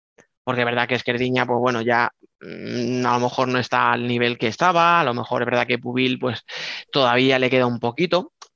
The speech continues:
pero, pero, i-, insisto, o sea, tenía un plantillón el Barça, con bajas y todo, sigue teniendo un plantillón.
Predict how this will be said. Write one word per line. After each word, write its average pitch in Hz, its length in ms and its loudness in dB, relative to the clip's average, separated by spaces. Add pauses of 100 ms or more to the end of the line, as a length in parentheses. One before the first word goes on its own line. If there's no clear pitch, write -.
(120)
pero, 117 360 -2 (720)
pero, 117 360 -4 (380)
i-, 120 200 -4
insisto, 117 360 -4
o - 20 -8
sea, 107 180 -4
tenía 107 260 -10
un 101 80 -8
plantillón 113 480 -2
el 107 100 -6
Barça, - 340 -4 (220)
con 104 200 -4
bajas 131 300 -4
y 123 80 0
todo, 165 200 0
sigue 113 240 -4
teniendo 117 240 -8
un 127 80 -4
plantillón. 135 440 -4